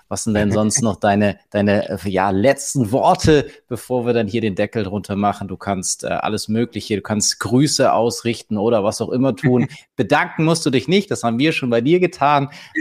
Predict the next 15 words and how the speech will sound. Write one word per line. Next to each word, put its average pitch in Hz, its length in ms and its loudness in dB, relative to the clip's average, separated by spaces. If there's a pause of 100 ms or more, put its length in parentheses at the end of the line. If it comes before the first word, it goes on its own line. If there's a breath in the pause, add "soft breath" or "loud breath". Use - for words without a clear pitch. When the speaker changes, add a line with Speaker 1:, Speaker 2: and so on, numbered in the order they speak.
Speaker 1:
Ähm, 117 460 2
Speaker 2:
<laughs> - 60 -20
Speaker 1:
aber 117 240 2
dre-, 110 260 0
dennoch 117 380 0
die, 113 200 -4
die 104 120 -2
letzten 110 420 -2
Worte, 104 420 0 (260 soft breath)
äh, 98 180 -2
bevor 92 400 -8
wir 92 80 -4
dann 87 180 -4
hier, 82 480 -6
äh, 90 260 -4